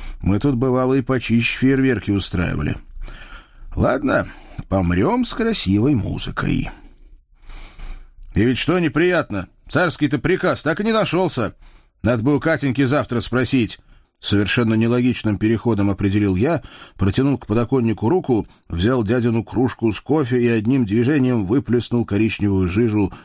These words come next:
в ближайшую харю. Бес взвыл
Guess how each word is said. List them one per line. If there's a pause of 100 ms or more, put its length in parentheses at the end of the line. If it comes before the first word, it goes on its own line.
в
ближайшую
харю. (880)
Бес
взвыл